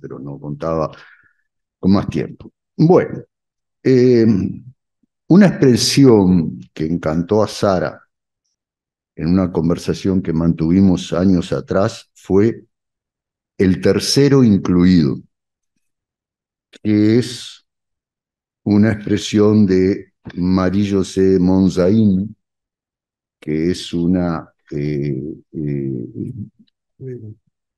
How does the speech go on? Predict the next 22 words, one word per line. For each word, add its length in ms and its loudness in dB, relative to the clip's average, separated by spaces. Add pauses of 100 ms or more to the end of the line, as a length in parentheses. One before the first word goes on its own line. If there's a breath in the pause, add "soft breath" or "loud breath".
(500)
autora 680 0
de 280 -8
comunicación 760 -2
y 40 -2
filosofía, 560 -6
investigadora, 880 -2 (880 soft breath)
que, 440 0 (140)
eh, 120 0
yo 180 2
aprecio 460 -2
mucho 580 2
y 220 -8
que, 640 -2
este, 300 -14 (180)
digamos, 600 -8
eh, 320 -12 (560)
he 140 -16
valorizado 640 -2
mucho 640 2
a 100 -8
través 680 -6
de 580 -10